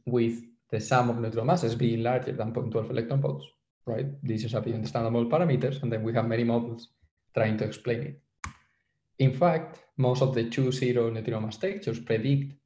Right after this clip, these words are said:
across the entire parameter space a mass in conflict with this bound. Uh, for example, just to consider an example, uh, consider models based on a U one mu minus tau gauge symmetry.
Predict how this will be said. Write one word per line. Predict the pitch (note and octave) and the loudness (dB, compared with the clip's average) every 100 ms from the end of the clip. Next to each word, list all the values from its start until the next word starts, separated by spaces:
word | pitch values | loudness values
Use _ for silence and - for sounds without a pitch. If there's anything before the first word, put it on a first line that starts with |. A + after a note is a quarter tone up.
| _ - | _ -6
across | A2 A2 A2 - - | -4 -2 -4 -6 -2
the | A2+ | 2
entire | G#2+ B2 A#2+ | 4 4 4
parameter | A#2 A#2 A#2 E3+ | 2 -2 -2 -4
space | - A#2 A2+ - - | -2 -4 -6 -8 -6
a | |
mass | A2 A2 A#2 - - _ _ _ | -2 -2 -4 -8 -18 _ _ _
in | A#2+ A2+ | -4 0
conflict | B2 B2+ A2+ A2 | 0 0 -4 -6
with | A2 | -4
this | A2 | -4
bound. | G#2+ - - - _ _ _ _ _ _ _ _ _ _ _ _ _ _ _ _ _ _ _ _ _ - | -4 -6 -10 -14 _ _ _ _ _ _ _ _ _ _ _ _ _ _ _ _ _ _ _ _ _ 2
Uh, | B2+ A#2+ A2+ A2+ A2 G#2+ - _ | 6 6 6 4 0 -4 -12 _
for | - A#2+ | 2 4
example, | A2+ E3+ - B2 B2+ | 6 4 4 0 0
just | B2+ A#2+ | 2 2
to | A#2+ | 2
consider | A2+ A2+ A2+ | -2 -2 0
an | A#2+ | 0
example, | E3+ - A#2+ A2+ C#3 - - _ _ | -2 -2 -2 -2 -6 -8 -16 _ _
uh, | A#2 A2 G#2+ G#2+ | 0 2 2 0
consider | A#2+ A#2+ C3 C3 B2+ A#2+ | 0 2 2 2 0 0
models | B2 D3+ A#2+ A2 - | 2 2 2 -2 -2
based | A#2+ A2+ A2+ | 0 0 0
on | A2 | -2
a | |
U | G#2+ A#2+ | 0 0
one | A#2 A2 A2 | 2 0 -2
mu | A2 A2 | -4 -2
minus | A2 A2 | -2 -2
tau | - G#2+ G#2+ | -2 0 0
gauge | G#2+ | -2
symmetry. | - - - - | -4 -6 -6 -10